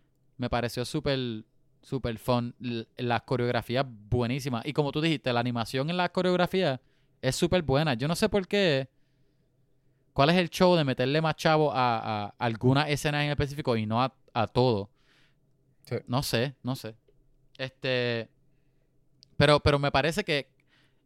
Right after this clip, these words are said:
Speaker 1: lo vi en el episodio cuatro, habían, como no había tanta acción, había mucha, este, drama y cosas así,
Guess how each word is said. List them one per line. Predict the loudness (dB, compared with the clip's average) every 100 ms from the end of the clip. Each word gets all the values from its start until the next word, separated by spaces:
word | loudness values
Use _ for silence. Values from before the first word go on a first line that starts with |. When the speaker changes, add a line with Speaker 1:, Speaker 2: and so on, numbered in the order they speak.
| -2
Speaker 1:
lo | 2 4
vi | 4
en | 4 2
el | -2
episodio | -2 0 2
cuatro, | 2 2 4
habían, | 2 2 -2 -6 _ _ _
como | -4 0 0 0
no | -2
había | 0 0
tanta | 0 -2 -2
acción, | -4 -2 -2 -2 -10 _ _ _ _ _ _ _
había | -10 -6 -4 -2
mucha, | -4 0 2 4 2 -2 -10 _ _ _ _ _ _ _ _ _ _ _ _ -8
este, | -8 -6 -2 -2 0 -2 -2 -4 -8 -2
drama | 0 0 -2
y |
cosas | -4 -2 -2
así, | -2